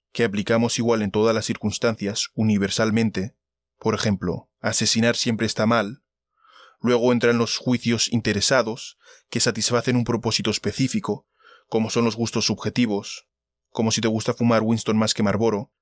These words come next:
porque tu primera cajetilla fue de Winston y le tienes apego. Y por último, tenemos los juicios estéticos subjetivos universales,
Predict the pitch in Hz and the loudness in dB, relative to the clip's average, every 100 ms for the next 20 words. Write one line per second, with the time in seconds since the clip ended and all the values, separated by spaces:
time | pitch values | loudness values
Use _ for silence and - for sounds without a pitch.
0 | _ _ 117 117 110 104 110 113 117 - | _ _ -4 -2 -2 0 2 2 -2 -2
1 | 110 110 110 113 107 101 110 104 104 101 | -2 0 0 0 0 2 0 0 0 2
2 | 98 98 104 104 101 104 95 - _ _ | 0 0 0 0 -2 -2 -2 -8 _ _
3 | - _ 117 110 120 135 113 101 98 - | -20 _ 0 2 2 2 2 2 2 -4
4 | _ _ _ - 123 123 131 131 - 120 | _ _ _ -2 2 2 2 0 0 -2
5 | 123 127 127 - - 120 113 117 123 - | 0 0 0 -4 -4 -4 -4 -2 -2 -2
6 | - 117 - 107 113 117 - 117 98 92 | -6 -6 -4 -2 0 0 0 0 0 0
7 | 127 110 90 - - | 0 -2 -4 -12 -16